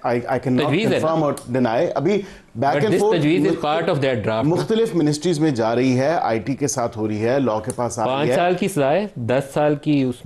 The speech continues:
Speaker 2: दस लाख आप जुर्माना
Speaker 1: दी-,
Speaker 2: दे रहे हैं।
Speaker 1: दीगर, देखें, हमने लोगों के प्रोटेक्शन करनी है डिजिटल राइट्स की, बिल्कुल कतन ये बात नहीं है कि outrightly कोई ब्लैकआउट
Speaker 2: मैं
Speaker 1: होगा
Speaker 2: अगर
Speaker 1: या
Speaker 2: वीपीएन लगा के
Speaker 1: बैन
Speaker 2: ट्वीट
Speaker 1: होगा।
Speaker 2: करूंगा,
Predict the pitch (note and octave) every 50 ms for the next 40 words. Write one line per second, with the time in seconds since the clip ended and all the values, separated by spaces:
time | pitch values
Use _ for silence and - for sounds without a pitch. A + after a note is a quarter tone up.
0 | B2 - G#2+ B2 B2+ C3+ E3 C#3+ C3 C3 B2+ - A#2+ A2+ G2+ A2+ G#2+ G#2+ G#2 G#2+
1 | C3 - E3 E3+ E3 D#3+ E3+ E3 D#3 F3+ F3 F#3 A3 G3 - C#3+ D3+ D3+ G#3 G#3
2 | C#3 C#3 D3 D#3 F3+ F3+ E3 D3+ D3+ D3+ D#3 C#3+ E3+ D#3 D#3 D#3 D3+ C3 - A#2+
3 | A2 - - D3+ C#3 D3+ B2 B2 C3+ C3+ C3 A2+ A2 G#2 A2 B2 A#2+ B2+ A#2 G2+
4 | G2+ G#2+ A#2 - - F3+ G3 - - - A#2 C#3 C#3 - F#3+ F3+ F#3 D3+ C#3+ -
5 | F3 D#3 C3+ B2 C#3+ D#3 C#3+ D3 C#3 C#3+ C#3 C#3 A#2+ A#2+ D3 E3+ D#3+ B2 A#2 C3+
6 | C#3 - - - - - _ - F3 - - D3 D#3 D#3+ F3+ - E3 D3+ C#3+ C#3+
7 | B2 D3+ E3 - - D#3+ D3 B2+ G2 A#2+ A#2+ B2+ C3 D3+ D3+ D3+ - C#3 C3 C#3
8 | D#3 F3 F3+ - - F#3+ D#3+ C#3 C#3 C#3 C#3+ C#3+ - F#3+ G3+ G3+ G3 F#3 D3 C3+
9 | C3+ C#3+ D3 C#3+ D3 D#3 D3+ D3+ D#3+ F#3 - - E3 C#3 C3 C3+ C3+ C3 B2+ A#2+
10 | B2+